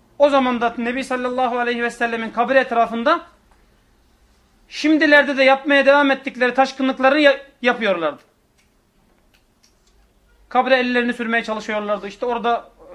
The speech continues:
orayı teberrük ediyorlardı. Tavaf edenler bile vardı. Ki bugün hala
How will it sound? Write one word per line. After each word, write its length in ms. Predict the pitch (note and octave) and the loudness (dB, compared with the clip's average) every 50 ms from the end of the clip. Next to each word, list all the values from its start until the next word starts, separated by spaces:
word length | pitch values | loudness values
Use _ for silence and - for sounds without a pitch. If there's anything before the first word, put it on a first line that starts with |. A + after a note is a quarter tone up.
| E3 F3 F#3+ - _ | -20 -20 -20 -18 _
orayı 260 | A3 A#3 A#3+ A#3+ A#3 | -8 -6 -4 -4 -4
teberrük 360 | A#3 A#3+ A3 A#3+ A#3 A#3 A#3 | -4 -4 -4 -2 -4 -6 -6
ediyorlardı. 500 | A3+ G#3+ G#3+ A3 G#3+ G#3 G#3 G#3+ G3 F3+ | -8 -6 -6 -6 -6 -4 -4 -6 -6 -4
Tavaf 300 | - A3 A#3+ C4+ C4+ G#3 | -2 2 2 4 2 2
edenler 400 | B3 A3 B3+ B3 B3 A#3+ A#3+ G#3 | 0 -2 -2 -2 -2 -4 -6 -6
bile 160 | A3 G#3+ A3 G#3 | -6 -4 0 0
vardı. 340 | G#3 G3+ F#3+ F#3 G#3 A3 - _ _ _ _ _ _ _ _ _ _ _ _ _ _ _ _ _ _ _ _ _ _ _ _ _ _ _ _ - | 0 0 0 -2 -8 -14 -18 _ _ _ _ _ _ _ _ _ _ _ _ _ _ _ _ _ _ _ _ _ _ _ _ _ _ _ _ -8
Ki 140 | - B3+ | -6 -6
bugün 200 | A3+ C4 B3+ C4+ | -4 -2 -2 0
hala 480 | B3+ A3+ C#4+ D4 C#4+ C4 C4 C#4 D#4 - | 2 4 4 4 4 4 2 0 0 -4